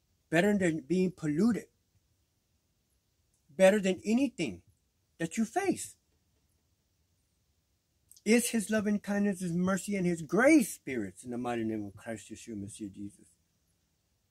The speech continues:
Is it better than disrespecting him? Is it better than casting him aside? Amen.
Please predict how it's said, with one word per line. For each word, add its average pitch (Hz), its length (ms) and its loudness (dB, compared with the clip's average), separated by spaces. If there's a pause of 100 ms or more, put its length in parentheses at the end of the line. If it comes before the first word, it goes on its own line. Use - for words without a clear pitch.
(1300)
Is 151 220 -6
it 160 240 -6
better 175 260 2
than 143 220 -10
disrespecting 143 880 -14
him? 98 160 -16 (3000)
Is 156 180 0
it 123 260 -2
better 175 260 2
than 135 260 -6
casting 147 580 -6 (520)
him 165 220 0
aside? 156 540 -2 (3750)
Amen. 151 500 -2